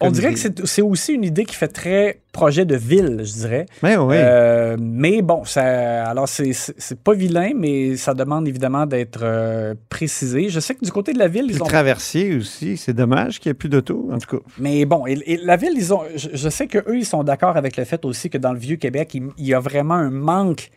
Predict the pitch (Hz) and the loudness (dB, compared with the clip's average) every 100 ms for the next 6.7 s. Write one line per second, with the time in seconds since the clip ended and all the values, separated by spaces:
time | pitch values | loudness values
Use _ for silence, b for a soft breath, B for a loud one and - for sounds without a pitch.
0 | _ 123 151 165 - - 135 135 120 113 | _ 0 4 2 0 -4 -2 -2 -2 0
1 | 147 175 170 156 151 143 131 135 123 135 | 2 2 -2 -2 -2 -2 -2 -2 -2 0
2 | 156 123 117 - - 202 175 b b 123 | 0 -2 -6 -8 -4 -4 -4 b b -6
3 | 131 123 117 147 156 143 120 113 113 127 | -4 -4 -2 -2 0 -2 -2 -4 -4 -4
4 | 120 170 127 117 - - _ _ - 143 | 2 2 2 -4 -12 -20 _ _ -4 -2
5 | 131 135 117 - - 135 117 104 b b | 2 2 0 -2 -2 0 2 -2 b b
6 | b b b - 131 110 | b b b 0 0 0